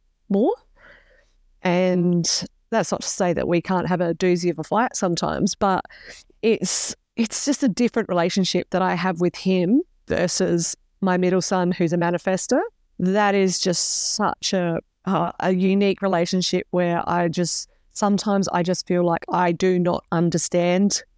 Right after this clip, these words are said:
what he's thinking, what he's wanting to do. I can't read his energy like I can with my other son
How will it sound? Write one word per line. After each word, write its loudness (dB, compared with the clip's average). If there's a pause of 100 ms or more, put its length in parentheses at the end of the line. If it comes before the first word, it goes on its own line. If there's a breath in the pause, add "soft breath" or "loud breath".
(500 soft breath)
what 0
he's 0
thinking, 0
what 2
he's 0
wanting -2
to 0
do. 2 (520 loud breath)
I -2
can't -2 (240)
read 2
his 0
energy 0
like 0
I 0
can 2 (760)
with 0
my 2
other 0
son 0